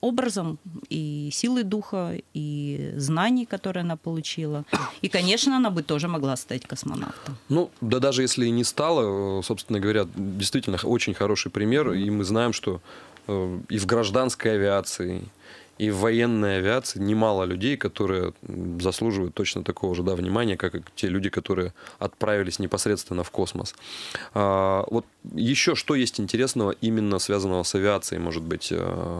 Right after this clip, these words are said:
Speaker 2: в музее?
Speaker 1: Ну, вот если говорить о той выставке, о которой вот, э, шла речь, интересно будет посмотреть на выставке элементы парашютного снаряжения самой
Speaker 2: Мгм.
Speaker 1: парашютистки,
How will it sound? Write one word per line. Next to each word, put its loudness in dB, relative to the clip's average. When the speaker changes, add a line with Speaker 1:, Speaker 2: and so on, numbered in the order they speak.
Speaker 2:
в -4
музее? 0
Speaker 1:
Ну, 2
вот -2
если 0
говорить 0
о -2
той -2
выставке, -2
о -2
которой -4
вот, -6
э, 0
шла 0
речь, 0
интересно 0
будет 0
посмотреть 0
на 2
выставке -2
элементы 2
парашютного -2
снаряжения 2
самой 2
Speaker 2:
Мгм. 0
Speaker 1:
парашютистки, -2